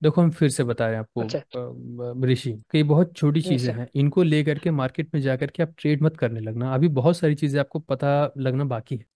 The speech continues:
Speaker 2: यस सर।
Speaker 1: तो हम बताएंगे एक एक करके, जब तक कहे ना ट्रेड करने के लिए, तब तक मत करना।
Speaker 2: यस सर, नहीं कर रहा हूँ
Speaker 1: हम्म।
Speaker 2: सर वो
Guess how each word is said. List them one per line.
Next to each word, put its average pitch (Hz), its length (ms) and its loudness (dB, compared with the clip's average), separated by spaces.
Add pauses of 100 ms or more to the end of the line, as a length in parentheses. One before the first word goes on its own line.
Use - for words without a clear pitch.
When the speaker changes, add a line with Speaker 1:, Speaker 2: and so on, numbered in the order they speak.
Speaker 2:
यस 190 140 2
सर। 160 160 -4
Speaker 1:
तो - 340 -4
हम 196 80 6
बताएंगे 196 400 4
एक 123 120 -4
एक 127 80 -4
करके, 120 260 -6
जब 123 280 -2
तक 175 160 0
कहे 156 240 4
ना 185 100 4
ट्रेड 165 220 -2
करने 156 240 -4
के 160 60 -6
लिए, 175 80 -2
तब 151 100 -6
तक 139 180 -6
मत 127 160 -6
करना। 117 280 -8 (120)
Speaker 2:
यस 202 140 4
सर, 175 100 0
नहीं 202 160 4
कर 185 100 2
रहा 147 100 2
हूँ 135 80 2
Speaker 1:
हम्म। 123 60 -10
Speaker 2:
सर 139 100 -4
वो 135 100 -8